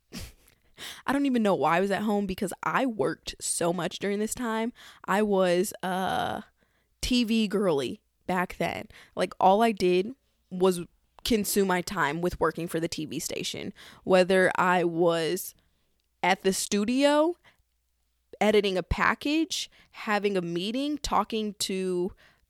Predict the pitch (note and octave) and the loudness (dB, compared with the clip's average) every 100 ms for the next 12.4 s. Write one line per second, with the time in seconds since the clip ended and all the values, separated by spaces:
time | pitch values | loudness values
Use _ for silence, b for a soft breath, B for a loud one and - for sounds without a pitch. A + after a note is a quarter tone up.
0 | - - - G3+ A#3+ - E4 D#4 D#4+ - | -12 -4 -2 2 2 2 2 4 2 0
1 | D#4+ E4 - B B F#3 F#3+ F#3 - F3 | -2 -2 -6 B B -2 0 0 0 -4
2 | - A3+ A#3 A#3+ A#3+ A#3+ A#3+ A#3 A#3 A#3 | 0 0 0 -4 -2 0 0 -2 -4 -4
3 | A#3 A3+ A3 G#3+ G3 G3+ A#3+ B3 A#3+ A3+ | -2 -2 -2 -4 -4 -2 2 4 4 2
4 | A#3 A#3 A3 A3 G#3 A3 A3+ A3+ A3 G#3 | 0 -2 -2 -2 2 4 6 4 2 0
5 | - - b b - F3+ G#3 A#3+ B3 A#3+ | -4 -16 b b -6 2 4 6 4 0
6 | A#3 A3+ - A#3+ A3+ A3 E3+ F3 G#3 A#3 | 0 -2 -2 -4 -2 -2 0 2 2 2
7 | A#3+ A#3 A#3 A#3 - B B - G3+ G3+ | 2 2 0 -2 -4 B B 6 10 10
8 | G#3+ E3+ - - G3 F#3 F#3+ - G3+ G#3 | 10 6 2 0 0 0 -4 0 0 0
9 | G3+ F#3+ - E3+ - - A#3 A#3+ A#3+ A#3 | -2 -2 0 0 0 8 8 8 4 4
10 | G3 E3 A#3 - A3+ G#3+ E3+ E3+ F3 F#3+ | 6 6 6 2 0 2 2 0 2 4
11 | B3 A#3+ A#3+ A#3+ A#3+ A#3+ A#3+ B3 B3 A#3+ | 4 2 0 -2 -2 -2 -2 -2 -2 -2
12 | - F#3+ F#3 F3+ | 0 2 2 0